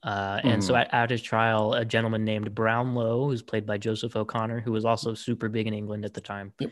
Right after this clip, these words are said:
Speaker 2: he
Speaker 1: but
Speaker 2: was
Speaker 1: not
Speaker 2: the
Speaker 1: so well known.
Speaker 2: pickpocket victim, correct?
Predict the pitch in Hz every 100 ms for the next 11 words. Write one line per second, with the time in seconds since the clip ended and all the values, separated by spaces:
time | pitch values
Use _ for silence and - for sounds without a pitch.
0 | 135 175 202 165 117 113 104 104 101 113
1 | 104 98 - 101 92 - 80 78 - 101
2 | 110 - -